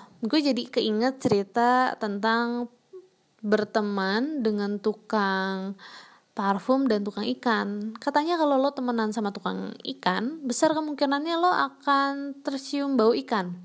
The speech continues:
Tapi kalau lo temenan sama tukang parfum, maka akan besar kemungkinannya lo tercium beraroma parfum.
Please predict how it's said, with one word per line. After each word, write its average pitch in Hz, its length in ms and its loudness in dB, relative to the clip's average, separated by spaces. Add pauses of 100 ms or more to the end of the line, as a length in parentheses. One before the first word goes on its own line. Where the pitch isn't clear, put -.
(480)
Tapi 254 240 -2
kalau 254 320 4
lo 269 160 0
temenan 262 400 0
sama 208 240 -2
tukang 202 320 -2
parfum, 240 640 0
maka 262 560 0
akan 240 160 -2
besar 208 240 0
kemungkinannya 208 800 -2
lo 294 160 -2
tercium 233 560 -2
beraroma 190 400 0
parfum. 269 640 4